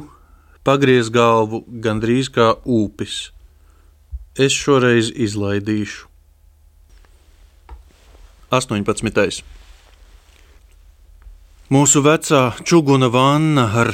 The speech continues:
dzeltenīgiem nosēdumiem, bobsleja ragaviņas, ziloņkaula raķete. Es zinu, kad tu ej vannā, tu stāvi kājās dušodamās, tāpēc, protams, esi Venēra milzu gliemežnīcā, saputot rožūdeni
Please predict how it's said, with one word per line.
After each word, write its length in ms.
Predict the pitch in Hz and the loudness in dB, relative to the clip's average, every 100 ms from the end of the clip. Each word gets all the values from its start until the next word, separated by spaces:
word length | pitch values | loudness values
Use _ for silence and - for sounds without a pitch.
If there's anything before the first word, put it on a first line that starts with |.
| - | -6
dzeltenīgiem 840 | 123 139 139 135 120 113 117 113 | -2 0 0 0 0 0 -2 -2
nosēdumiem, 920 | 139 143 139 127 117 117 113 110 101 98 | -2 -2 0 0 0 0 -2 -2 -4 0
bobsleja 540 | 117 123 - 113 107 101 | 0 0 0 2 2 0
ragaviņas, 720 | 110 127 123 101 101 101 101 - | 0 0 0 -2 -2 -6 -10 -8
ziloņkaula 880 | 113 143 143 110 107 - 113 107 110 | 0 2 4 2 -2 -2 -2 0 2
raķete. 560 | 135 143 127 104 110 - - - - - - - _ 120 | 2 2 -2 -2 -4 -10 -20 -20 -20 -14 -14 -16 _ -2
Es 140 | 104 | -2
zinu, 300 | 110 143 117 - - - - | 2 2 0 -4 -20 -16 -2
kad 220 | 120 101 | -2 2
tu 80 | 156 | 4
ej 120 | 170 143 | 4 4
vannā, 380 | 143 156 147 123 | 2 2 2 0
tu 80 | 117 | -2
stāvi 480 | 110 - 120 127 120 - - | -10 -4 0 0 -2 -8 -8
kājās 540 | 113 113 135 120 101 - | -2 0 2 0 -2 -4
dušodamās, 840 | 117 131 113 104 107 104 98 98 - - | -4 -2 0 2 2 0 -4 -8 -12 -6
tāpēc, 300 | 110 117 107 - | -2 -2 0 2
protams, 480 | 143 135 117 107 | 2 2 -2 0
esi 280 | 127 135 - | 0 0 0
Venēra 580 | 113 123 113 101 104 101 - - - | 0 0 2 2 0 -2 -8 -20 -16
milzu 480 | - 127 120 113 107 | -4 2 2 2 0
gliemežnīcā, 880 | 113 117 113 107 104 104 104 - - - - | 2 4 4 0 0 -2 -2 -6 -10 -10 -14
saputot 720 | - - 113 - - 78 - - | -8 -4 -4 -6 -8 -6 -6 -2
rožūdeni 840 | 110 113 110 107 104 104 104 104 | 0 2 2 0 -2 -2 -2 -4